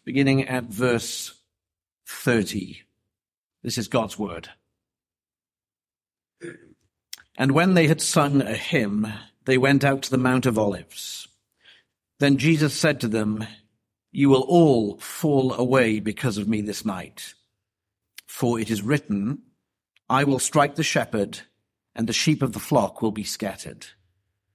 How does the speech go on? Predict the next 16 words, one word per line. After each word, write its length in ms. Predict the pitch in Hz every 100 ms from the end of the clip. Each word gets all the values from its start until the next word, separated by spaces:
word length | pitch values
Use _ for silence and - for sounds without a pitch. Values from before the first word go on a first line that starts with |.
| _ _ _ _ _ _ - -
But 100 | 131
after 300 | 143 165 175
I 120 | 165
am 140 | 165 156
raised 340 | 160 143 117
up, 220 | 147 175
I 80 | 131
will 160 | 143 139
go 260 | 131 143
before 400 | 156 143 - 117
you 140 | 120 123
to 140 | 135
Galilee.' 720 | 110 135 135 107 90 85 - _ _ _ _ _ _ _ _ _ _ _ _ _ _
Peter 260 | - 214 196
answered 460 | 113 117 101 104 92
him, 280 | 104 107